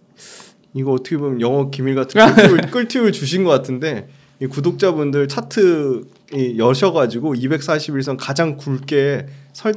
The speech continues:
Speaker 1: 선정하신 다음에 그 주변에 있는 종목들 있으면 관심 종목으로 넣어두시면 굉장히, 어, 도움이 될 것 같습니다. 하반기 어찌됐든 금리 인하는 결정이 났고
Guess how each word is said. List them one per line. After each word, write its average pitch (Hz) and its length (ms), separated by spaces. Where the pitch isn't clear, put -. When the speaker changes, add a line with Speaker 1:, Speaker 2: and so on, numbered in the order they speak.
Speaker 1:
선정하신 185 600
다음에 147 260
그 156 220
주변에 147 500
있는 123 340
종목들 131 520
있으면 139 460
관심 143 360
종목으로 151 380
넣어두시면 110 560
굉장히, 113 580
어, 107 120
도움이 135 280
될 - 200
것 117 120
같습니다. - 360
하반기 220 1400
어찌됐든 151 680
금리 139 340
인하는 135 320
결정이 127 400
났고 98 640